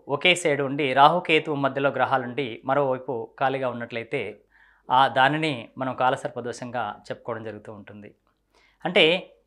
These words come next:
ఈ కాలసర్ప దోష ప్రభావం అనేది మనుషులపై ప్రభావం ఉంటుందా, ఉండదా అనేది మనం పరిశీలన చేసినట్లయితే,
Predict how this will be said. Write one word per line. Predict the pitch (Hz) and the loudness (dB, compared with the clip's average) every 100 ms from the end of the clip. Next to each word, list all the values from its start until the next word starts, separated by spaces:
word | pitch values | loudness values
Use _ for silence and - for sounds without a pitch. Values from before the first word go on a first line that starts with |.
| - | 0
ఈ | 180 | 2
కాలసర్ప | 208 165 208 220 208 | 10 10 10 6 0
దోష | 202 196 196 | 2 2 0
ప్రభావం | 208 156 160 175 165 | 0 4 6 4 4
అనేది | 156 156 156 123 113 _ _ 135 | 0 0 0 -2 -10 _ _ -6
మనుషులపై | 143 202 185 175 | -4 -2 0 0
ప్రభావం | 170 139 143 147 | 0 0 2 0
ఉంటుందా, | 120 131 123 123 - - _ _ - | -2 -8 -4 -4 -4 -10 _ _ -10
ఉండదా | 139 131 123 110 | -6 -2 -2 -2
అనేది | 127 135 | -6 -8
మనం | 127 113 | -8 -10
పరిశీలన | 113 - 131 117 | -12 -10 -12 -12
చేసినట్లయితే, | 113 123 113 113 165 123 | -14 -14 -14 -8 -6 -6